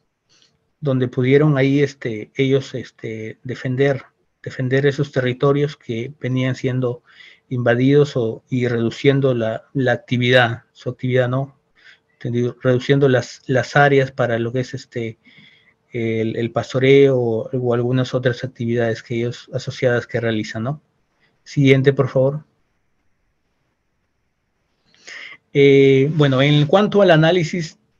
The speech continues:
tecnológico, nosotros, este, tenemos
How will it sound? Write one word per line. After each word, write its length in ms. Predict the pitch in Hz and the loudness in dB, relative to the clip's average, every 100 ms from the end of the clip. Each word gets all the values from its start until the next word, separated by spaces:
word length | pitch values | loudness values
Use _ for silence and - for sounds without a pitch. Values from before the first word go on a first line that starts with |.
| _ | _
tecnológico, 880 | 135 135 135 147 151 - 156 151 190 | 0 2 2 4 2 2 -2 0 -2
nosotros, 600 | 180 131 147 143 139 - | -2 -4 -4 -2 -6 -6
este, 640 | 123 _ 113 110 107 110 _ _ - - _ _ | -16 _ -10 -6 -8 -10 _ _ -20 -20 _ _
tenemos 720 | 143 147 147 151 160 151 | 0 4 4 2 0 -6